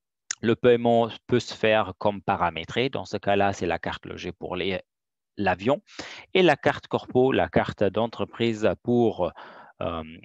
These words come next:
les hôtels, hein, et peuvent, euh, on peut mettre en place d'autres cartes ou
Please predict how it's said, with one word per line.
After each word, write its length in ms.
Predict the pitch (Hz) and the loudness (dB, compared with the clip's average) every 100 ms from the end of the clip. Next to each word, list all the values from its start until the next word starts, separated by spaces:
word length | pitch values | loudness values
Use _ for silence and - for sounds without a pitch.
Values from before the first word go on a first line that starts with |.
| - - | -20 -8
les 500 | 101 113 127 120 107 - _ 156 - - | -4 2 4 4 2 -4 _ -18 -18 -8
hôtels, 580 | 98 - 113 127 147 123 - | -8 0 2 4 4 2 2
hein, 260 | 98 92 - | 0 -2 -4
et 120 | 92 | -10
peuvent, 520 | - 127 123 107 101 | 0 4 4 2 0
euh, 180 | 92 90 - 92 87 80 76 | 2 2 0 -4 -4 -4 -6
on 80 | 80 | -4
peut 120 | 117 | -2
mettre 260 | 110 - | -2 -4
en 60 | 95 | -6
place 300 | 101 92 98 | -4 -4 -2
d'autres 260 | 113 - 107 | -4 -2 -2
cartes 300 | 110 95 | -2 -4
ou 100 | - | -10